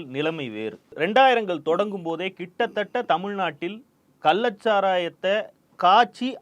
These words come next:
அந்த பகுதியிலேயே குடிக்கக்கூடியது அங்கொன்றும் இங்கொன்றுமா நடந்தாலும் கூட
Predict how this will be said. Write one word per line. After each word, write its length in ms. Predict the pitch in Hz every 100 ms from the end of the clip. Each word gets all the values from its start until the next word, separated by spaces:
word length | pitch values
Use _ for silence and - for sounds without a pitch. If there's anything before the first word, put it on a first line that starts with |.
| 147
அந்த 160 | 190 196
பகுதியிலேயே 600 | 175 190 214 202 196 214 214
குடிக்கக்கூடியது 760 | 190 175 190 160 165 160 160 180
அங்கொன்றும் 400 | 160 165 156 151
இங்கொன்றுமா 400 | 151 151 147 143 120
நடந்தாலும் 420 | 131 131 110 98
கூட 120 | 90